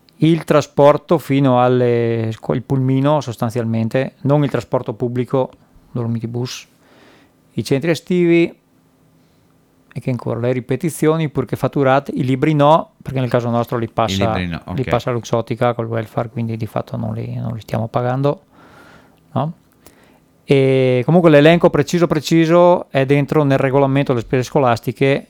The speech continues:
Speaker 2: Ecco.
Speaker 1: Quello che non è nell'elenco
Speaker 2: Non è, vuol
Speaker 1: non
Speaker 2: dire
Speaker 1: è il
Speaker 2: che non
Speaker 1: caso
Speaker 2: è
Speaker 1: di inventarsi
Speaker 2: ammissibile.
Speaker 1: a portarlo, perché
Speaker 2: Ok,
Speaker 1: comunque
Speaker 2: quindi datevi un'occhiata.
Speaker 1: Sì.
Speaker 2: Entro quando, Fabrizio?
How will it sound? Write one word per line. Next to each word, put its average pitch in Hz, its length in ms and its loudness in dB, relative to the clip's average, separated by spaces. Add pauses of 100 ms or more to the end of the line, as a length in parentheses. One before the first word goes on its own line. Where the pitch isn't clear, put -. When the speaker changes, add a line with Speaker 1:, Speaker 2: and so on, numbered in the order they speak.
(160)
Speaker 2:
Ecco. 98 80 -4
Speaker 1:
Quello 190 280 10
che 156 120 4
non 151 180 2
è 170 100 4
nell'elenco 151 1000 2
Speaker 2:
Non 131 280 2
è, 117 180 2
vuol 139 300 0
Speaker 1:
non - 80 4
Speaker 2:
dire 147 120 8
Speaker 1:
è - 40 6
il - 60 0
Speaker 2:
che 117 60 2
non 160 100 8
Speaker 1:
caso 165 120 6
Speaker 2:
è 165 40 6
Speaker 1:
di 151 100 4
inventarsi 147 320 4
Speaker 2:
ammissibile. 143 240 4
Speaker 1:
a 135 40 0
portarlo, 131 520 0
perché 123 200 -4
Speaker 2:
Ok, 131 60 -6
Speaker 1:
comunque 120 560 0
Speaker 2:
quindi 139 200 0
datevi 123 340 2
un'occhiata. 113 420 -2 (140)
Speaker 1:
Sì. - 160 -8
Speaker 2:
Entro 156 260 2
quando, 160 320 2
Fabrizio? 139 580 -4